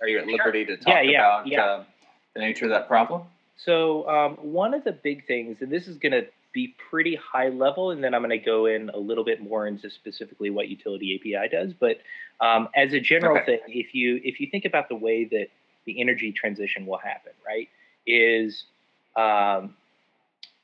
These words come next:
Speaker 2: we need to switch sources of energy over the next ten to twenty years to, eh, something else, right? And that's a huge transition, right? That's eighty-seven percent of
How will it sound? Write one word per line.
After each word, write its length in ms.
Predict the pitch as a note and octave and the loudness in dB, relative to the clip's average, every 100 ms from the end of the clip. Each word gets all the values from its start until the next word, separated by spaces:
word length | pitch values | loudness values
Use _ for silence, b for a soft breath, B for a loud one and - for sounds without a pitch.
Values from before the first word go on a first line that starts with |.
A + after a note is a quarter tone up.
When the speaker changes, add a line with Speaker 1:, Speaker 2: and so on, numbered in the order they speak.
| _ _ - | _ _ -10
Speaker 2:
we 280 | A#2+ C#3+ E3+ | -2 0 0
need 260 | E3 D3 | -2 -4
to 460 | - C3+ B2+ A#2 G#2+ - | -2 0 2 -2 -6 -14
switch 680 | - C#3+ C3 - - - - _ _ | -4 2 2 2 -4 -6 -10 _ _
sources 440 | - C3+ C3 C#3 B2 | -4 -2 0 -4 0
of 80 | |
energy 560 | A#2 G#2+ G#2 A2 G#2 D3 _ _ _ _ - | 2 2 0 -4 -6 -8 _ _ _ _ -4
over 180 | A2+ | -2
the 80 | G#2+ | -2
next 360 | G#2+ G#2+ - - _ _ _ - | -2 -2 -8 -20 _ _ _ -10
ten 380 | - A2+ A#2 A2 | 0 2 2 -4
to 120 | A2+ | -10
twenty 320 | - A2+ A2 | -4 -4 -2
years 580 | G#2+ A#2+ G2 G2 G2 - - | 2 2 0 -4 -10 -12 -6
to, 220 | A2+ A2 - | -6 -6 -10
eh, 60 | A2 - _ | -12 -12 _
something 400 | - A#2 G#2+ G#2 | -2 0 0 -2
else, 300 | F#2+ - - | -4 -6 -10
right? 280 | G#2+ G#2 B2 | -4 -4 -4
And 140 | B2+ A#2 | -2 2
that's 340 | A#2 - - _ B B B | 2 2 -14 _ B B B
a 100 | A#2 | 0
huge 800 | - - D#3 F3+ F3 D3+ B2 - - | 0 -4 -2 4 6 4 2 -4 -2
transition, 540 | A#2 G#2 G#2 - - - - | 0 0 0 -2 -4 -10 -2
right? 260 | A2+ A#2 C3 | 0 0 0
That's 180 | D3 - | -4 -4
eighty-seven 500 | B2 C3 C3 A#2+ A2 | -6 -2 0 -2 -4
percent 480 | A2+ - G#2+ G2+ - | -8 -4 -2 -2 -2
of 260 | G#2 G2 | -2 -2